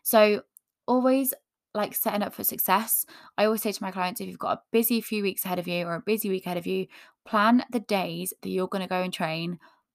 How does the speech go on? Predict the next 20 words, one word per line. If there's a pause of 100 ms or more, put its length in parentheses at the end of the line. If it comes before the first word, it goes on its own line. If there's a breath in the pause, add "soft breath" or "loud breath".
(180)
and
make
sure
that
they
are
in
your
calendar
at
times
you
can
fit
it
in
and
be
realistic. (420 loud breath)
Um,